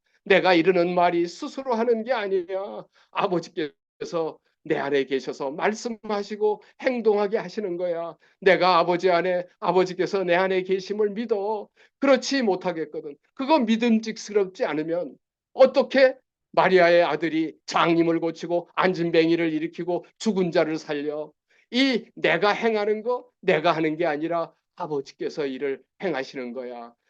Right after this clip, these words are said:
"내가 진실로, 진실로 너희에게 이르노니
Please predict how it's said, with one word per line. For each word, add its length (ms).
"내가 420
진실로, 880
진실로 920
너희에게 720
이르노니 580